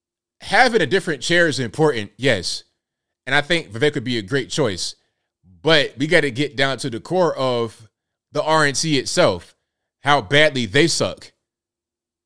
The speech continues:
Okay, there's, I mean, that's, that's something that's really important we gotta get down to. If one person can fix it, then great. But if not, then we gotta really, like, look deeper. Let's look deeper.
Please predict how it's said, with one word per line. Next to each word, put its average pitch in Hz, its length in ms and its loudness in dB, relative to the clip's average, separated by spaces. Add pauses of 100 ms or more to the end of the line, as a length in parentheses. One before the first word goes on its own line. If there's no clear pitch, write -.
(120)
Okay, 127 440 2
there's, 147 440 2
I 143 60 0
mean, 139 240 0
that's, 165 220 2
that's 151 240 -2
something 151 280 -4
that's 135 180 -2
really 131 220 -6
important 117 360 -4
we 127 60 -6
gotta 123 200 -2
get 110 240 -8
down 131 220 -4
to. 85 280 -10 (1500)
If 123 220 -2
one 156 240 0
person 175 360 2
can 143 200 -6
fix 165 320 -4
it, 160 120 -4
then 123 180 -6
great. 113 440 -2
But 127 140 -6
if 117 160 -8
not, 170 280 -2
then 117 120 -6
we 147 100 -6
gotta 139 220 0
really, 131 220 -6
like, 120 300 -6
look 117 240 -10
deeper. 98 440 -6 (1400)
Let's 139 160 -4
look 165 160 -2
deeper. 107 480 -4